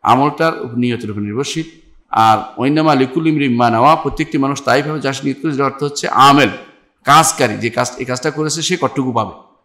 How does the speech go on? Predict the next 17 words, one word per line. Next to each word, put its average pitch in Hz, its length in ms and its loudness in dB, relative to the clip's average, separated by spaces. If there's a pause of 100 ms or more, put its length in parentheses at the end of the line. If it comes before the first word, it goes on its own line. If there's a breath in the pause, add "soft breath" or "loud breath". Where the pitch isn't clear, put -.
(120)
তারটা 123 280 4
আসলে 131 220 0
গ্রহণযোগ্য 120 420 -4
হচ্ছে 110 240 -8
কি 110 80 -8
হচ্ছে 104 240 -10
না। 95 80 -16 (760)
দুইটা 143 240 0
জিনিসই 151 420 0
ভিন্ন 127 260 0
ভিন্ন 131 220 -2
রাসূলুল্লাহ 117 60 -4
সাল্লাল্লাহু - 20 -6
আলাইহি 117 120 -8
ওয়াসাল্লাম 113 260 -6
উল্লেখ 107 220 -6
করেছেন। 92 260 -8